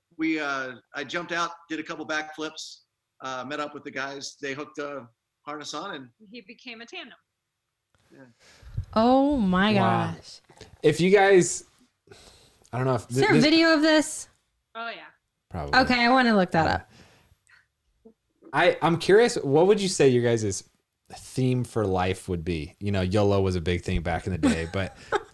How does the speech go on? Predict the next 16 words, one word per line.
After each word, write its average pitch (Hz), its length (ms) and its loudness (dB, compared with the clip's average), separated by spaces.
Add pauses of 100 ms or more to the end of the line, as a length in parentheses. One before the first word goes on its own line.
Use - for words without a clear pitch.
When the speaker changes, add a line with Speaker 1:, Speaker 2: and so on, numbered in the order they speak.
(140)
Speaker 4:
I'm 190 200 2
just, 262 280 0
I'm 208 160 4
just 277 140 0
imagining 143 540 4
your 131 120 4
two's, 135 480 2 (380)
uh, 107 300 -2
like, 110 160 -2
highlight 117 420 2
reel 139 360 4
for 127 260 2
life. 113 420 2 (300)
Speaker 3:
Yeah. 208 140 2
Speaker 4:
You 190 60 4
know, 95 160 0